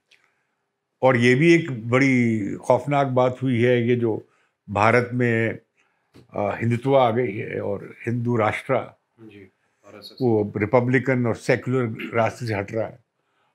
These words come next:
Speaker 1: हम बग-, बगले में जा रहे हैं कि देखें, दो कौमी नज़रिया तो साबित हो गया हिंदुस्तान में भी। हम क्या कह रहे हैं?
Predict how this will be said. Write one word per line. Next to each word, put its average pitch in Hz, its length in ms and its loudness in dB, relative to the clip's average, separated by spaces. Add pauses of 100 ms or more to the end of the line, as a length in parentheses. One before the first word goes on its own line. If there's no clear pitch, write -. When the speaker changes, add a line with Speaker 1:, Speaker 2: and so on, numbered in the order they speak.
Speaker 1:
हम 143 180 0
बग-, 139 220 4
बगले 139 360 6
में 147 100 2
जा 135 160 6
रहे 139 180 4
हैं 127 220 -2
कि 131 80 2
देखें, 123 480 0 (460)
दो 127 160 2
कौमी 135 300 0
नज़रिया 131 460 4
तो 104 600 -2
साबित 107 260 -2
हो 143 120 2
गया 147 140 4
हिंदुस्तान 123 460 0
में 123 180 -8
भी। - 120 -18 (560)
हम - 140 -8
क्या 185 180 2
कह 285 200 -2
रहे - 140 -6
हैं? - 120 -14